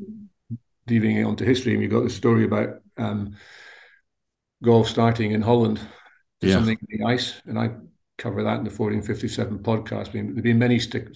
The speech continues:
Speaker 1: stick and ball games, so
Speaker 2: Yeah.
Speaker 1: I don't think golf on ice is golf. So I'll just put that in the bin. End of discussion. Thank you very much. So organized golf started in Scotland,
Speaker 2: Yeah.
Speaker 1: uh, and, and, and grew from there and really spread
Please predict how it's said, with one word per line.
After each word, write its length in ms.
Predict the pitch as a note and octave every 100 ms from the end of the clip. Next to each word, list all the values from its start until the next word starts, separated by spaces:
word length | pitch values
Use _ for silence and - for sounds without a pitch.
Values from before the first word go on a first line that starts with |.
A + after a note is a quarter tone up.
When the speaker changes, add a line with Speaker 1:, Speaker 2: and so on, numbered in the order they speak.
| -
Speaker 1:
stick 300 | - B2+ B2
and 120 | G2+
ball 220 | G#2+ G#2+
games, 380 | G#2 G#2 G#2 G2+ -
so 80 | A2+
Speaker 2:
Yeah. 80 | F#2
Speaker 1:
I 60 |
don't 200 | A2 A#2 -
think 280 | A#2+ A2+ A2+ - - - - _ _ _ _ _ _ _ _ _ _ _
golf 320 | A#2 B2 A#2+
on 120 | A#2 A#2
ice 440 | A2+ G#2+ - -
is 160 | - G2+
golf. 440 | G2+ A#2 C3 - - _
So 160 | - A2+
I'll 100 | A2
just 220 | A2+ -
put 120 | -
that 140 | A2 A2
in 60 |
the 60 | G2+
bin. 460 | F#2+ A2+ G#2 G2+ - - _ -
End 160 | C3 A2+
of 40 |
discussion. 480 | A2 A2+ B2 A#2 G#2+
Thank 220 | A#2 G#2+
you 60 | A2
very 160 | G#2+
much. 320 | G#2+ G#2+ G#2+ -
So 240 | A2 A2 - - - _
organized 640 | C3 C#3+ B2 C3+ G#2 G2+
golf 300 | A#2 G#2 G2 - - - -
started 400 | - G#2+ G2 F#2
in 80 | F#2
Scotland, 400 | - - G#2 F#2+
Speaker 2:
Yeah. 180 | E2+ D2 - - _ - -
Speaker 1:
uh, 120 | G#2
and, 240 | A2 -
and, 240 | G#2 G2+ F#2+
and 220 | G#2 G2+
grew 200 | G#2 A2+
from 360 | G#2 - G2+ G2
there 380 | G#2 G2+ F2 -
and 160 | G2+ G2+
really 340 | G2+ G2 F#2+ -
spread 520 | - - A2 F#2+ F#2+